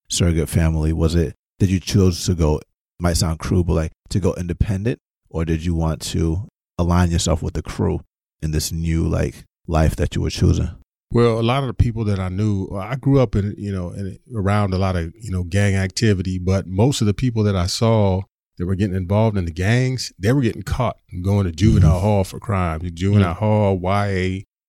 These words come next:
Speaker 2: county jail, and the prison.
Speaker 3: Mm-hmm.
Speaker 2: And, uh, as I got younger, I recognized that the people that, that got the most,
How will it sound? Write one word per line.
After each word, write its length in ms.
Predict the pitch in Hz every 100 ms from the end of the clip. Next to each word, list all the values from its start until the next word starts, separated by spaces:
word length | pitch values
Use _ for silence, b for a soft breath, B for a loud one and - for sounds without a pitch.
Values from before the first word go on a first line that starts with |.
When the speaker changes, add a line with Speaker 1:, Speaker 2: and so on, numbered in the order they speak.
| -
Speaker 2:
county 300 | 104 107 92
jail, 280 | 92 98 92
and 100 | 80
the 40 |
prison. 460 | - 143 135 87 117 - 107
Speaker 3:
Mm-hmm. 200 | 95 90 - _ _ -
Speaker 2:
And, 200 | 104 95
uh, 40 |
as 220 | 98 98 95
I 40 |
got 180 | 90 -
younger, 460 | 110 143 98 95 - _ _ -
I 120 | 95
recognized 760 | 98 110 104 95 95 92 87
that 240 | 92 85 - _ _ -
the 100 | 90
people 420 | - 120 107 101
that, 220 | 92 90 - _ -
that 220 | 90 76
got 260 | 98 101 -
the 60 | 90
most, 460 | 98 101 - -